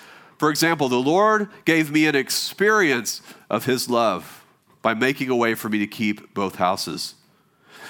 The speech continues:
I worked hard to come up with the many reasons that I should reject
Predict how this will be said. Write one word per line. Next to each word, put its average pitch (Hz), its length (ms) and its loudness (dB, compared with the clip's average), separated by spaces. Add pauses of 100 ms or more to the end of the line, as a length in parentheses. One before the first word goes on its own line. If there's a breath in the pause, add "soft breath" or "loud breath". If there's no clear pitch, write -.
(200 loud breath)
I 135 140 2
worked 175 300 0
hard 139 360 0
to 127 80 -4
come 135 200 0
up 131 160 0
with 120 140 -2
the 120 100 -2
many 151 300 2
reasons 127 460 -2
that 110 120 0
I 113 140 2
should 120 220 -6
reject 110 640 -2